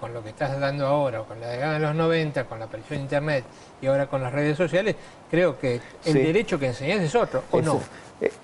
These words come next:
Speaker 1: ¿No?
Speaker 2: o sea, hay un fenómeno, digamos, pues, que ha sido permanente. Uno se encontraba,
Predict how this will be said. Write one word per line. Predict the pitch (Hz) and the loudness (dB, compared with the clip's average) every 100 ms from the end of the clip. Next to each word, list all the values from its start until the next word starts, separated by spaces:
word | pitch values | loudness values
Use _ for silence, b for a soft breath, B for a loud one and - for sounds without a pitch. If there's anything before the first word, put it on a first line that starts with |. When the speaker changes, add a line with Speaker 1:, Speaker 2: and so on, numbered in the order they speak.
| - B B B B - | -20 B B B B 0
Speaker 1:
¿No? | 131 | 0
Speaker 2:
o | |
sea, | - 147 135 | 4 6 6
hay | 143 165 175 | 6 6 6
un | 175 160 | 6 4
fenómeno, | 156 143 170 185 180 160 | 4 4 4 4 4 4
digamos, | 117 120 139 131 | 4 4 4 2
pues, | - 117 | 2 2
que | 110 | 2
ha | 104 | 0
sido | - 123 113 110 107 101 98 92 | 2 2 6 6 6 6 4 4
permanente. | 98 101 117 117 104 95 98 95 | 2 4 4 4 2 0 2 2
Uno | 120 117 | 2 2
se | 120 | 0
encontraba, | 104 113 107 110 117 120 117 120 | 2 2 2 2 4 4 4 2